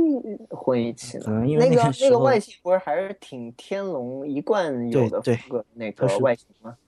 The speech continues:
Speaker 2: 它是，它是有一点歪，有一点角度的。
Speaker 1: 嗯。
Speaker 2: 啊，当时我看Z K看得少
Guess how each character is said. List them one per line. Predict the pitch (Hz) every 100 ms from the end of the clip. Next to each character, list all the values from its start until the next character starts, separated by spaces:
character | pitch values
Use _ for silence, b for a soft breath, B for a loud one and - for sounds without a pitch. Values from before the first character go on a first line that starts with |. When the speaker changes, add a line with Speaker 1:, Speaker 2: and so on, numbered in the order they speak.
| _
Speaker 2:
它 | -
是， |
它 |
是 | 131
有 | 113
一 | 117
点 | 117 95 104
歪， | 120 127
有 | 123 113
一 |
点 | 123 123
角 | - - -
度 | 120
的。 | - - _ _ _ 120
Speaker 1:
嗯。 |
Speaker 2:
啊， | -
当 | 107 131
时 | 139 147
我 |
看 | - - 127
Z | 135
K | 127 -
看 | - 139
得 | 120
少 | - -